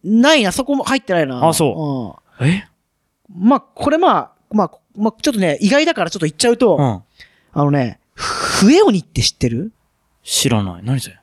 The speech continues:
Speaker 1: なんかね、
Speaker 2: あ、鬼が増えてくやつ？
Speaker 1: そうそう。
Speaker 2: あー、あったあった。
Speaker 1: 要は、
Speaker 2: それ、
Speaker 1: なんか、
Speaker 2: 昭-、昭和の時からやってたよ。タッチされた人が。
Speaker 1: いや、これをね、なんかもう七位に入ってて、もうだいぶやってんだって。
Speaker 2: と-、
Speaker 1: なんでかっていうと、
Speaker 2: 逃走中か。
Speaker 1: あ、逃走中入ってる。
Speaker 2: あー。
Speaker 1: 逃走中八位に入ってる。
Speaker 2: あー、なるほどね。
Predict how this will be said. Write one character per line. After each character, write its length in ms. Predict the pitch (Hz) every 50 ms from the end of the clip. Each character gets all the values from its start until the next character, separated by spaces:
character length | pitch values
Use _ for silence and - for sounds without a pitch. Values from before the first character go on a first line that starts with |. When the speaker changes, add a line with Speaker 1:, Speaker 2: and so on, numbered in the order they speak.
| _ _ _ _
Speaker 1:
な 100 | 170 180 175
ん 40 |
か 120 | 143 147 147
ね、 360 | 151 143 135 123 113 110 - _ _ _ -
Speaker 2:
あ、 160 | 180 165 151
鬼 160 | 190 247 302
が 60 | 311 208
増 100 | 226 302
え 60 | -
て 80 | - 160
く 20 |
や 80 | 156 127
つ？ 160 | - 113 127
Speaker 1:
そ 160 | - - 208 175
う 40 |
そ 120 | 160 - 180
う。 40 | 240
Speaker 2:
あ 40 |
ー、 20 | 302
あ 120 | 311 311 320
っ 80 | 311 311
た 60 | 262
あ 20 | 262
っ 80 | 262 -
た。 120 | 170 - -
Speaker 1:
要 180 | 220 285 269
は、 400 | 226 226 226 220 208 185 151 131 113
Speaker 2:
そ 100 | - -
れ、 60 | 220 240
Speaker 1:
な 40 | 294
ん 60 | 339
か、 280 | 370 - - 269 -
Speaker 2:
昭-、 0 |
昭 120 | - - 285
和 140 | 330 349 370
の 60 | 349
時 100 | 370 339
か 60 | -
ら 40 | 160
や 40 | 147
っ 20 |
て 60 | - -
た 80 | 214
よ。 120 | - - -
タ 80 | 214 262
ッ 40 | -
チ 80 | -
さ 60 | - 233
れ 40 | 226
た 80 | 240
人 140 | 233 - 247
が。 60 | 214 262
Speaker 1:
い 20 |
や、 100 | - -
こ 140 | - - 277
れ 100 | 320 370
を 120 | 370 359
ね、 120 | 359 349 277
な 80 | 262
ん 40 | 254
か 80 | - 175
も 60 | 180
う 20 |
七 240 | 185 202 240 302 359
位 40 | 349
に 60 | 247
入 140 | 180 196 190
っ 20 |
て 80 | - -
て、 160 | - 175 160
も 140 | 170 175 160
う 100 | 151 - _ 135
だ 200 | 147 214 233 302
い 40 |
ぶ 60 | 294 320
や 60 | 294
っ 60 | -
て 120 | - 311
ん 40 | 220
だ 80 | 160 135
っ 40 | -
て。 180 | - 127 120
Speaker 2:
と-、 60 | -
Speaker 1:
な 100 | 175 -
ん 100 | 233 285
で 60 | 277 -
か 120 | - 190
っ 40 | -
て 240 | _ _ - - -
い 60 | -
う 20 |
と、 80 | 294 277
Speaker 2:
逃 40 | 285
走 100 | 127 120
中 120 | 269 -
か。 240 | - 117 - - _ _ _ _ _ _ _ _ _ _ _ _ _ _ -
Speaker 1:
あ、 60 | 311
逃 160 | 285 - 381
走 100 | 349 403
中 80 | - 339
入 80 | 302 320
っ 20 |
て 100 | - 208
る。 160 | 156 - - _
Speaker 2:
あ 60 | -
ー。 40 | 151
Speaker 1:
逃 80 | 151 151
走 120 | 151 151
中 60 | 151
八 140 | 143 139 131
位 40 | 117
に 60 | 113
入 80 | 208 196
っ 40 | -
て 80 | 143
る。 80 | - -
Speaker 2:
あ 140 | 190 196 196
ー、 40 |
な 80 | 190 190
る 60 | 202 202
ほ 40 |
ど 80 | 196 202
ね。 220 | 214 240 277 254